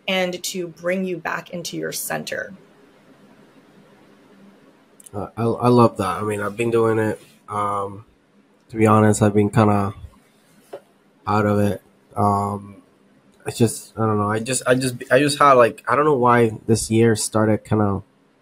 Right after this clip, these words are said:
Speaker 2: very heavy for me and, uh, very, very tough mentally. I, we, you know, we talk a little bit about this, and, uh, and, uh, I just kinda bounced back recently. Like, the, I have, like, three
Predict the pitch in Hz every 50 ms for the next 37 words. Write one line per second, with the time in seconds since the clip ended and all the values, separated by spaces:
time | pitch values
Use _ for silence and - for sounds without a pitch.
0 | _ - 107 104 104 101 101 87 - 104 101 98 98 101 101 95 95 98 104 117
1 | - - - - - 110 104 101 101 101 101 98 98 98 95 95 95 95 95 98
2 | 95 95 92 92 95 - - _ _ _ _ _ _ _ 131 131 120 104 - -
3 | _ _ _ _ _ _ - 120 120 113 - - 113 110 107 - 110 107 104 104
4 | - 107 104 104 104 104 101 90 - - 104 110 95 - 92 107 107 104 101 104
5 | 101 - 120 107 104 - 104 104 107 104 101 - 104 107 107 - 104 101 98 -
6 | - 98 101 104 - - - - 104 110 107 107 104 104 104 101 98 101 101 -
7 | - _ _ _ _ _ _ _ _ _ _ _ _ _ - 117 117 117 117 113
8 | 113 110 110 110 110 110 107 107 95 95 110 - - - _ _ _ _ - 107
9 | 117 117 120 117 117 113 113 113 113 - 120 123 120 - - 135 135 123 113 107
10 | - _ _ _ _ _ 113 113 117 120 120 120 - - 110 107 113 120 123 -
11 | - - - - _ _ - 131 135 127 - 135 127 127 127 131 131 131 131 127
12 | 127 - - 120 117 - 113 - 113 110 95 110 117 113 113 113 110 - - 120
13 | 117 113 - _ - - _ _ _ 120 117 117 113 113 113 113 113 -